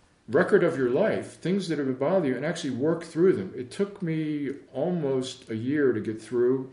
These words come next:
all the stuff that I could remember. I do feel better about it. I've seen a couple of people since then. I don't have the same visceral reaction where I wanna run over there and punch their face.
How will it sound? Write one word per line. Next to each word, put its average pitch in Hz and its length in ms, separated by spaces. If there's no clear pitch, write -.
all 117 220
the 120 80
stuff 120 320
that 117 120
I 113 100
could 113 160
remember. 117 580
I 110 80
do 120 220
feel 139 280
better 127 320
about 131 280
it. 131 260
I've 113 240
seen 143 400
a 139 40
couple 143 340
of 135 100
people 135 420
since 131 340
then. 147 340
I 110 80
don't 123 260
have 131 220
the 127 80
same 123 360
visceral 123 360
reaction 120 600
where 104 120
I 107 40
wanna 110 220
run 117 220
over 113 160
there 113 180
and 110 140
punch 107 240
their 104 100
face. 135 460